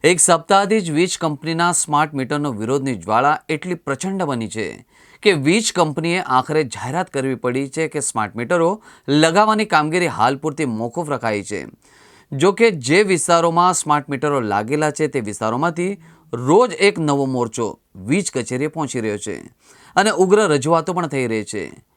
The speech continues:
લોકોની એક જ માંગ છે કે નવા સ્માર્ટ મીટરો તાત્કાલિક કાઢી જાઓ અને તેના સાથે અમારા જૂના મીટર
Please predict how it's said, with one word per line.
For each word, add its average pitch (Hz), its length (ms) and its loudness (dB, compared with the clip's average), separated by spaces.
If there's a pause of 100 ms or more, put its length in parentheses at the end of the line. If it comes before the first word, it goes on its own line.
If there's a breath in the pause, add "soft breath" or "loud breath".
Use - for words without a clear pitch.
(200)
લોકોની 147 580 0 (180)
એક 160 160 -4
જ 135 180 -2
માંગ 113 140 0 (100)
છે 101 120 -6 (540 soft breath)
કે 196 120 2
નવા 165 300 4 (120)
સ્માર્ટ 160 380 0
મીટરો 156 280 0 (100)
તાત્કાલિક 147 520 0
કાઢી 113 320 0
જાઓ 131 220 4 (180)
અને 123 180 -4
તેના 107 240 -6
સાથે 165 260 0 (680 loud breath)
અમારા 196 380 4
જૂના 151 260 4
મીટર 160 200 0